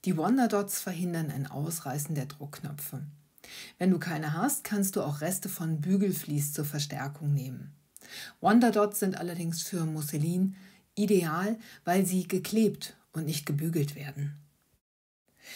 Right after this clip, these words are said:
Es genügt, wenn nur eine der Jacken mit Wonder Dots vorbereitet wird. Wende jetzt eine der Jacken und stecke sie rechts auf rechts in die andere Jacke hinein.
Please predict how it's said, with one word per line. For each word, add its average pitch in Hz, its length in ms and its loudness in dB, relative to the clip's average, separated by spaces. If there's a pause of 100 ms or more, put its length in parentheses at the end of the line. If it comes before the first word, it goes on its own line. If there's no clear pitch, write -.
(180)
Es 214 200 0
genügt, 208 460 4
wenn 180 220 0
nur 170 380 -2
eine 175 340 2
der 156 160 -2
Jacken 147 420 -2
mit 147 200 0
Wonder 151 260 0
Dots 139 300 -6
vorbereitet 139 760 -6
wird. - 280 -16 (2000)
Wende 240 260 4
jetzt 254 420 0
eine 196 360 4
der 202 140 2
Jacken 190 520 0 (220)
und 330 140 0
stecke 220 340 -2
sie 165 160 -6
rechts 165 380 -6
auf 147 280 -6
rechts - 440 -6 (240)
in 262 120 6
die 202 200 0
andere 196 320 0
Jacke 160 340 -6
hinein. 135 560 -4